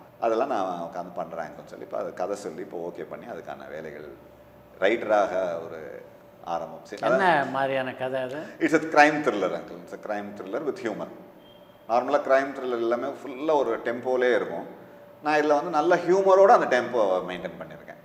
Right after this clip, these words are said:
Speaker 1: So, அந்த மாதிரி நான் experiment கதையெல்லாம் பண்ண மாட்டேங்களே. எனக்கு அது அப்பாவோட travel ஆகி, travel ஆகி, அது அந்த formula தான். நம்மளுக்கு வந்து audience வந்து உள்ள வந்தா, அப்பா எனக்கு சொன்னது ரெண்டு விஷயம் எப்பவுமே,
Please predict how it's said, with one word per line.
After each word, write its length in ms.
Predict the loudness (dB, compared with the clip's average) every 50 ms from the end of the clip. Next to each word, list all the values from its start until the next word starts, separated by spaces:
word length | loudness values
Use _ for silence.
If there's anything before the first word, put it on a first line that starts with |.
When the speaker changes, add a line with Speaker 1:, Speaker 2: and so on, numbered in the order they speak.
| -20 -14
Speaker 1:
So, 160 | -10 -8 -8
அந்த 140 | -8 -8 -10
மாதிரி 340 | -10 -10 -10 -10 -12 -10 -6
நான் 340 | -4 0 0 2 2 2
experiment 460 | 0 -2 -4 -6 -8 -6 -6 -6 -4 -2
கதையெல்லாம் 320 | 0 0 0 -2 -4 -4
பண்ண 180 | -4 -6 -6 -6
மாட்டேங்களே. 320 | -8 -8 -8 -8 -8 -8
எனக்கு 320 | -8 -8 -6 -4 -2 -2
அது 20 | -2
அப்பாவோட 400 | -2 0 2 2 4 4 4 2
travel 420 | 0 2 4 4 6 6 4 4
ஆகி, 120 | 2 0 -2
travel 460 | -4 -4 -2 0 0 0 0 0 -2
ஆகி, 120 | -2 -2
அது 160 | -2 -2 -2
அந்த 420 | -4 -6 -6 -8 -10 -10 -10 -10 -8 0 4
formula 500 | 6 6 6 6 4 2 2 2 2 2
தான். 180 | 2 0 -2
நம்மளுக்கு 400 | -4 -6 -6 -4 -4 -4 -4 -4
வந்து 80 | -4 -4
audience 460 | -2 0 0 0 0 -2 -4 -6 -8
வந்து 220 | -8 -8 -6 -6 -4
உள்ள 200 | -2 0 0 0
வந்தா, 380 | 0 -2 -2 -2 -2 -2 -2 -6 -10 -18 -20 -20 -20 -20 -8 -4
அப்பா 240 | -2 4 8 8 8
எனக்கு 240 | 8 6 2 -2 -4
சொன்னது 300 | -4 -4 -2 -2 -2 -2
ரெண்டு 240 | -2 -4 -4 -4
விஷயம் 300 | -4 -4 -4 -6 -6 -8
எப்பவுமே, 280 | -6 -8 -10 -8 -10 -12